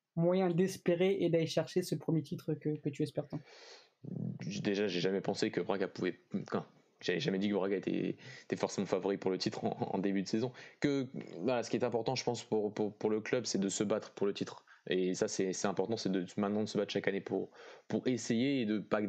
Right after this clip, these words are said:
Speaker 2: décrocher le wagon au bout de, au bout de, de quelques journées. Là, c'est vrai qu'il y a huit points de retard, mais il y a un Braga qui est quand même, au bout de douze journées, s'est déjà déplacé à Braga, euh, à Benfica, à Porto et au Sporting.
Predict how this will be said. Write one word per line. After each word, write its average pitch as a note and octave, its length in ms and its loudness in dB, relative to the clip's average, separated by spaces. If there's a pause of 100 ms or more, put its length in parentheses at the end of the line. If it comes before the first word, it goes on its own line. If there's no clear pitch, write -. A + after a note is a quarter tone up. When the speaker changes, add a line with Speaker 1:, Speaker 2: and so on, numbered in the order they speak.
(140)
Speaker 2:
décrocher A2+ 540 0
le G2+ 80 2
wagon G2+ 360 2
au - 20 2
bout G#2+ 180 2
de, F#2 380 0 (340)
au G2 80 0
bout A2+ 140 0
de, G#2+ 120 2
de G2+ 120 0
quelques G#2+ 260 0
journées. F#2+ 320 0
Là, G2+ 100 2
c'est G#2 120 0
vrai G2+ 80 2
qu'il G2 160 0
y - 20 0
a - 20 0
huit G2+ 100 0
points A2 180 -2
de G2+ 60 -2
retard, A#2 340 0
mais A2+ 160 2
il - 20 0
y G2+ 60 0
a G2 40 0
un G2 40 0
Braga G#2 240 0
qui - 80 -14
est - 40 -18
quand G2 160 0
même, F#2+ 180 0 (260)
au G2 80 -2
bout A#2+ 140 0
de A#2 80 2
douze G#2+ 200 0
journées, A2 180 2
s'est C3 120 -4
déjà G2+ 180 2
déplacé G2 440 0
à G2 100 2
Braga, F#2+ 420 0
euh, G2+ 160 2
à F#2 60 0
Benfica, G#2+ 440 -2 (320)
à - 120 0
Porto - 320 0
et A#2 40 2
au A2+ 80 0
Sporting. - 380 -4